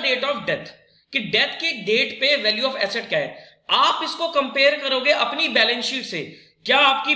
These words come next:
बैलेंस शीट में कोई जेएलपी नाम का एसेट आ रहा है या नहीं आ रहा। अगर आपकी बैलेंस शीट में जेएलपी नाम का एसेट आ रहा है और आपके पास value of the asset आ गया, तो आप कंपेयर करके क्या कर सकते हो सर?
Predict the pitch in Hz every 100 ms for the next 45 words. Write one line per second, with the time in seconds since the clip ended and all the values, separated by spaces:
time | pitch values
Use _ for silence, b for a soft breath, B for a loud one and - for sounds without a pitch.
0 | 180 180 208 254 262 277 277 285 294 165
1 | 190 254 220 262 226 233 - 196 254 254
2 | 175 190 220 233 247 190 165 139 131 -
3 | - - 247 277 - - 262 202 220 247
4 | 285 262 262 175 226 269 262 240 240 -
5 | 202 254 - 196 247 247 202 185 190 B
6 | B 233 233 233 269 247 269 185 226 285
7 | 277 269 262 254 226 208 226 240 247 247
8 | 214 233 240 240 220 240 226 214 220 214
9 | 226 220 240